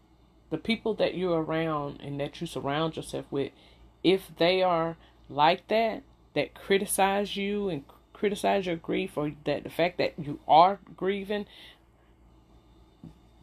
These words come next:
get away from those people. Separate yourself from those people. Because then that creates another set of circumstances and weight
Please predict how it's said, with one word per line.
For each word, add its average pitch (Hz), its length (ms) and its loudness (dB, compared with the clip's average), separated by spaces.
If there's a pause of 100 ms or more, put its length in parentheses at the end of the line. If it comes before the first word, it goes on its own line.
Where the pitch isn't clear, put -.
get 214 200 6
away 190 280 2
from 165 240 -4
those 139 220 -4
people. - 280 -12
Separate 202 760 2
yourself 151 420 -4 (160)
from 156 340 0
those 139 380 -4
people. - 520 -10 (1120)
Because 156 400 4
then 208 600 2 (460)
that - 260 6
creates 180 440 -2
another 175 880 0 (120)
set 160 320 -2
of 139 100 -6
circumstances 156 840 -2
and 143 180 -4
weight 165 260 0